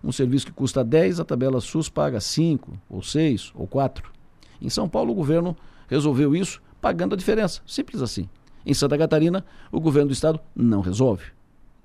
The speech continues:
É longe de fazer o mesmo. Na última vez que esteve em Criciúma,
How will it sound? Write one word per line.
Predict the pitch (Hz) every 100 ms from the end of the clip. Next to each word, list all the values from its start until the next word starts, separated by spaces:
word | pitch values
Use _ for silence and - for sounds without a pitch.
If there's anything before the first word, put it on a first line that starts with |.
| -
É |
longe | 127 175 123
de | 95
fazer | 92 98 101
o |
mesmo. | 110 85 76 - - - - - - - -
Na |
última | - 233 156
vez | 156 -
que |
esteve | 135 151 131
em |
Criciúma, | 123 113 - 190 165 85